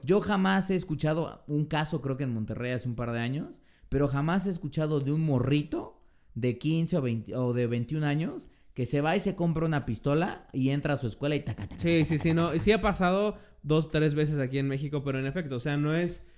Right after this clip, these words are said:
Speaker 2: Aquí sí son contadas ese tipo de, de, de, de cosas que suceden. Allá en Estados Unidos pasan todo el tiempo, tristemente, y como decíamos, o sea, el, el problema es que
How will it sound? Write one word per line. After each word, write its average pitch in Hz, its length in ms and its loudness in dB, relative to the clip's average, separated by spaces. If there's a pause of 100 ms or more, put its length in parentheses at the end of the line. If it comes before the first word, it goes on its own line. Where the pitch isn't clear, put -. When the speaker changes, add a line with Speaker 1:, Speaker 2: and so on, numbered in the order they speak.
(140)
Speaker 2:
Aquí 175 240 -2
sí 185 80 4
son 165 180 -2
contadas 151 560 0
ese 147 200 -2
tipo 143 320 -2
de, 131 200 -2
de, 117 400 -2
de, 113 560 -4
de 117 120 -4
cosas 131 260 -4
que 123 80 -8
suceden. 117 400 -2
Allá 123 140 0
en 143 60 0
Estados 143 300 -2
Unidos 143 240 0
pasan 160 320 -4
todo 170 120 -4
el 156 100 -4
tiempo, 135 380 -6 (380)
tristemente, 139 520 -2
y 127 400 -2 (280)
como 117 200 -8
decíamos, 123 320 -6
o 120 60 -6
sea, 135 160 -4
el, 139 280 -2
el 135 140 -4
problema 156 460 0
es 151 280 -2 (380)
que 120 280 2